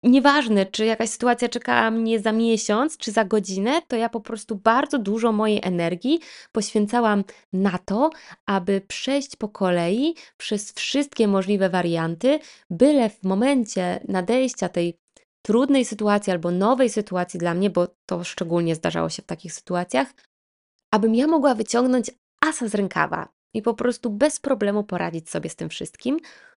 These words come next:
No ale jak możecie się spodziewać, gdy wydarzył się, a zazwyczaj tak było, jakiś nie do końca przewidziany przeze mnie scenariusz,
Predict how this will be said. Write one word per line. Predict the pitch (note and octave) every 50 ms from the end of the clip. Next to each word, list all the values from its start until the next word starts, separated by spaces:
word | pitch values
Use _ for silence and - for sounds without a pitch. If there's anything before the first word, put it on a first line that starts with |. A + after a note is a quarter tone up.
| _ _ _ _ _ _ _ _
No | G3 G#3+ G#3+
ale | G#3 G#3 G#3+
jak | G3+ G#3 G#3 -
możecie | F#3+ G3 F3+ G#3+ - - E4+
się | - A#3+
spodziewać, | G#3+ - - - F#3 F3+ D#3+ - G#3+ G#3 G#3+ F3 F3 E3 D#3+ G3 - - - _ - - - - _ _ _
gdy | - F#3 E3 - F#3+ F#3+ F#3 F#3 F#3 F3+ F3+ F#3 - - - _ _ _ _ _ _ _ _ _ _ _ _ _
wydarzył | - E3 F#3 F#3+ D#3+ D#3 - F#3 G3 G#3+ A3 - F3+ D#3+ D#3 D#3
się, | - - - E3+ - - - - _ _ _ _ _ _ _ -
a | F#3+
zazwyczaj | G3+ A3 A3 G3+ G#3+ B3 B3 - F#3+ E3
tak | - E3 D#3+ D3
było, | - E3 D#3+ D#3 D#3+ D#3+
jakiś | D#3 F#3+ F#3+ - G#3 -
nie | A#3+ A3+
do | A3+ A#3
końca | A3+ - B3+ D#4 D#4+ D#4 - C4+ B3 A3+ G#3+ - - - _ _ _ _ _ _ _ -
przewidziany | - - G3 F#3 G3 E3+ - G3 A3+ C#4 D4+ D4+
przeze | - - G3 F3 G3 G#3
mnie | G3+ G3 F#3+
scenariusz, | F#3 - F#3 F3 E3 D#3+ D#3+ D#3 - G3 B3+ D#4 - -